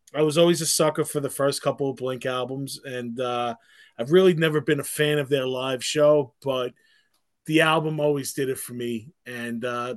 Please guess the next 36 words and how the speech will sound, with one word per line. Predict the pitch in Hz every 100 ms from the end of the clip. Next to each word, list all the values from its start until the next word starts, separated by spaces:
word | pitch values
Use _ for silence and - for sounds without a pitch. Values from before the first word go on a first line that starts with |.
| -
these | 120 127 -
songs, | 185 208 190 117
man, | 127
I | 127
feel | - 143
like | 139 139
it's | 131 -
their | 139 117
best | 139 135 -
stuff | 147 139
they've | 135 120
put | - 135
out | 139 131
in |
a | 120
long | 123 139 139
time. | 131 135 180 196 - _ _ _ _ _ -
Um, | 123 117 117 117 113 113 113 170 _ - -
and, | 123 120 117
uh, | 123 120 117 120 - _
I |
really | 160 240 240
wasn't | 220 190
a | 180
fan | - 185 185 175
of, | 156 127 - _ _ _ -
of | 139 131 120 - _ -
the | 147
other | 156 147 135
Blink, | 117 117 120 131 - _ _ _ _ -
uh, | 131 113 113 110 110
that | 117 113
was | 113
in | 123
between | 113 113 - 147 127
this. | 104 110 - -